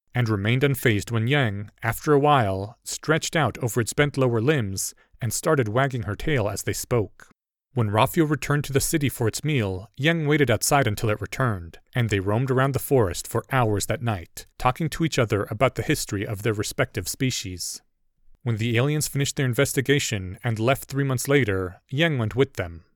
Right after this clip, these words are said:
I don't know what she saw and did out there, in a wider universe than I ever saw, but when the ship returned in a decade, she was part of the crew,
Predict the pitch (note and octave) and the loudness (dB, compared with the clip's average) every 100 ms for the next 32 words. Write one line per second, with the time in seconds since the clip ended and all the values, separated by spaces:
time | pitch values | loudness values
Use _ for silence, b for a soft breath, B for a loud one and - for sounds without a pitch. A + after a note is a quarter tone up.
0 | _ _ - C3+ A#2+ F3+ F3 D3+ C3+ A2 | _ _ -2 0 2 2 2 2 2 2
1 | - B2 - D#3 A#2+ G2+ B2+ G2+ F2 G2+ | -2 -2 0 2 2 2 2 2 -2 -4
2 | F#2 F2 - B2+ A2+ G#2 A2 C3+ C#3+ C#3 | -4 -6 -8 0 0 2 2 2 2 2
3 | C#3 G#2+ G2 - - G#2+ B2+ C3 G2+ G2 | 2 0 -2 -2 -4 -2 0 0 0 -2
4 | - G#2 F2 E2+ - - - C3+ C#3 B2 | -4 -4 -6 -14 -18 -10 -2 0 2 0
5 | - D#3+ C3 - C#3+ B2 G#2 A2+ B2+ G#2 | 0 0 -2 -2 -2 -2 -2 0 0 0
6 | F#2 G2 G2+ - D3 A#2 - D3+ A#2+ - | -4 -4 -8 -4 0 -2 0 2 2 2
7 | - - C3 E2 | -4 0 0 -2